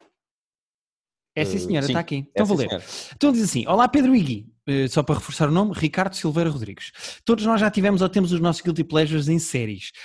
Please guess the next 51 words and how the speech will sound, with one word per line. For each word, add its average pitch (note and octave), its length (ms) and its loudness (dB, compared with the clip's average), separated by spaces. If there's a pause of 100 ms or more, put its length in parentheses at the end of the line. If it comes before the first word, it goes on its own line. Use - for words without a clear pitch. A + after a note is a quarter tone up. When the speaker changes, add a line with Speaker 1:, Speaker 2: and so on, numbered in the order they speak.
(120)
Speaker 1:
Já G#3 100 2
tiveram C4 240 0
algumas A3 320 2
séries F#3 240 0
do E3 100 -2
T F3+ 120 0
L E3 140 2
C - 160 -2
no D3+ 120 -2
passado, D3 420 -2
como C3 200 -4
Little D3+ 180 2
People, C#3 420 -6
Big B2+ 220 -4
World B2+ 300 -2
e C3 40 -4
mais C#3+ 180 -2
recentemente C#3 460 -6
a B2+ 40 -10
série B2+ 280 -4
Below B2+ 320 -2
Deck B2 300 -6
da C3 80 -4
Bravo B2 340 -4
T C3 140 -6
V?" B2+ 260 -4 (840)
E F#3+ 140 6
os G#3+ 80 8
meus A3 180 6
amigos? F3+ 440 0 (540)
Quais G3+ 180 2
são B3+ 140 2
as G3+ 80 4
vossas F#3 400 0
séries F3+ 300 2
que - 180 -2
assistem F#3 720 -2 (300)
longe D3+ 400 4
dos D#3 180 -2
olhares D3 360 2
alheios? A2 640 -4 (260)
Carregados D#3+ 500 4
de - 160 -6
sentimento E3+ 640 2
de C#3 100 -10
culpa F3 280 -4
proporcional D3+ 680 -4
ao D3 80 2
prazer D3+ 300 -2
que - 120 -12
recebem. A2 560 -6